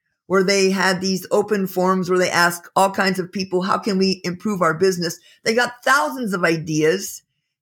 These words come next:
and they found out that most of these ideas,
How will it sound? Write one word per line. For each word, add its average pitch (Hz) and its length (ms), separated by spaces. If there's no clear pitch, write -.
and 190 480
they 190 160
found 208 480
out 196 260
that 156 180
most 190 340
of 233 100
these 226 200
ideas, 165 680